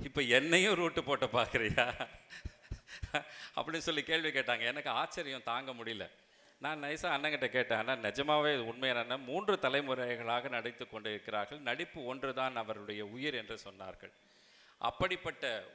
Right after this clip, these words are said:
ஒரு கலை, அந்த கலை மரபில் வந்த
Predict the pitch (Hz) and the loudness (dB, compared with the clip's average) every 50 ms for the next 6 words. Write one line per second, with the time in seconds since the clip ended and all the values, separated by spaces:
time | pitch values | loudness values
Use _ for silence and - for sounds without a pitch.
0 | - - _ 127 120 127 127 127 120 113 101 95 - - - _ _ - 113 117 | -20 -20 _ -8 -6 -4 -2 0 0 -2 -2 -6 -10 -18 -20 _ _ 2 4 6
1 | 123 143 151 131 110 95 - - - - - - _ _ _ _ _ _ _ _ | 6 6 6 4 2 -2 -8 -12 -18 -20 -20 -20 _ _ _ _ _ _ _ _
2 | _ _ _ - 107 120 131 135 120 117 107 - - - 120 127 151 175 185 156 | _ _ _ -6 -6 -6 -6 -2 -2 -2 -2 -2 2 4 4 4 4 2 0 4
3 | 123 117 123 135 151 147 160 160 156 131 120 117 120 120 117 110 104 92 92 - | 6 8 8 8 8 4 2 -2 -2 0 -2 -2 -2 -2 0 0 0 0 -4 -6